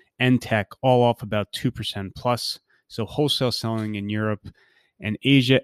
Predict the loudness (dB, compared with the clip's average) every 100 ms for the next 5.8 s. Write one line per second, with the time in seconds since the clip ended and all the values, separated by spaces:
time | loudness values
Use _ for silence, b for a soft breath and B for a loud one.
0 | 2 0 0 2 4 6 4 2 2 2
1 | 4 2 0 -2 0 -2 -2 -2 -2 -4
2 | -4 -6 -6 -6 -4 -2 -2 -4 -6 -4
3 | -2 0 0 -2 -6 -6 -4 -4 -6 -6
4 | -6 -4 -6 -2 0 2 0 -2 -2 -4
5 | -6 -4 -2 0 0 0 -2 -2